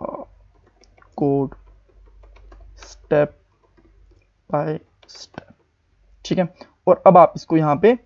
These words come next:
जैसे ही आप इसको चेक करोगे तो आपको यहाँ पे, अ, जो टाइटल है आपका मिल जाएगा, ठीक है। So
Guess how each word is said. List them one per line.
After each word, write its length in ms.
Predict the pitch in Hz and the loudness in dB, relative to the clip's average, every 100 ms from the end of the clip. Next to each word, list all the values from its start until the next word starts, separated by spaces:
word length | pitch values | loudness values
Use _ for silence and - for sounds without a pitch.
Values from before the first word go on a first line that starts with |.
| _ _ _ _ _ - | _ _ _ _ _ -12
जैसे 380 | 143 170 151 175 | -2 2 2 4
ही 40 | |
आप 140 | 156 101 | 4 4
इसको 180 | - 160 | -4 -4
चेक 200 | 156 147 | -2 0
करोगे 240 | 147 151 | 0 2
तो 100 | 160 | 2
आपको 260 | 143 151 151 | 2 2 0
यहाँ 160 | 147 | 0
पे, 160 | 139 208 | 2 2
अ, 260 | 233 - 143 143 135 - - - 69 - - - - - _ 160 | 0 -2 -2 0 -2 -2 -4 -6 -8 -12 -20 -20 -20 -20 _ 0
जो 240 | 143 156 | 2 2
टाइटल 320 | 143 139 143 | 4 4 6
है 60 | 143 | 4
आपका 260 | 127 - - - | 4 2 0 -2
मिल 240 | 160 123 | -4 -4
जाएगा, 340 | 117 - 50 - - _ _ - | -6 -10 -16 -20 -20 _ _ -12
ठीक 140 | 156 | -10
है। 100 | - - _ | -10 -12 _
So 120 | - | -6